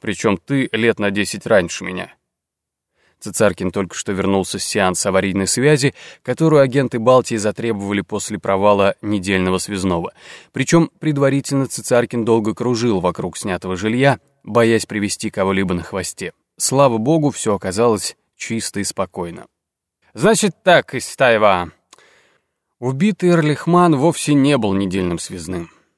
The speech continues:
Точнее, был не только и не столько недельным связным.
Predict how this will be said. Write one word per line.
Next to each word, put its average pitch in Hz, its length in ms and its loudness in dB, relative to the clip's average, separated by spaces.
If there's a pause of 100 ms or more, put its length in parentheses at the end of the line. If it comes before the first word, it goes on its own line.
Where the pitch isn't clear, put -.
(160)
Точнее, 151 460 2
был 160 240 6
не 147 140 6
только 160 380 0
и 147 40 0
не 139 140 2
столько 165 440 0
недельным 104 520 0
связным. 120 500 2